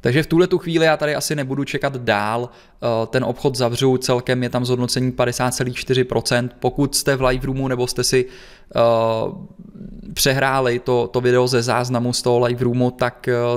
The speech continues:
tam jste viděli, že přesně jsem tam cílil na padesátiprocentní zhodnocení z toho maximálního zisku.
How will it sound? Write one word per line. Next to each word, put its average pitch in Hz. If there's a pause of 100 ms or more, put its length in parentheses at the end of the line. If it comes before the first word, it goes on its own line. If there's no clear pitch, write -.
(420)
tam 131
jste 143
viděli, 135
že 135
přesně 131
jsem 127
tam 127
cílil 127
na 127
padesátiprocentní 120
zhodnocení 117
z -
toho 117
maximálního 117
zisku. -